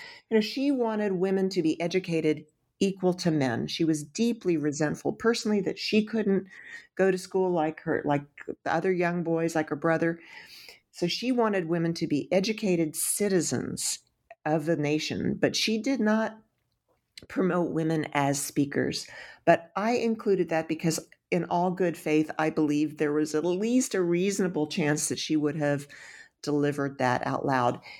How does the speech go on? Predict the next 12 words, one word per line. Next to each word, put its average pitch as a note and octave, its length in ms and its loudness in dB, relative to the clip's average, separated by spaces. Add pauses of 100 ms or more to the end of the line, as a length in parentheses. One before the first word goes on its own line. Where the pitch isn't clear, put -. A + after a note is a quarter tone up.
(180)
And A#3+ 340 0
I G3 120 0
should F#3+ 240 -2
note G#3+ 300 2
that F#3 240 0
other A3 240 2
times A3 360 -2
in G#3+ 100 2
her G#3+ 140 0
life, G3 280 0
she - 180 -4
did, F3+ 380 2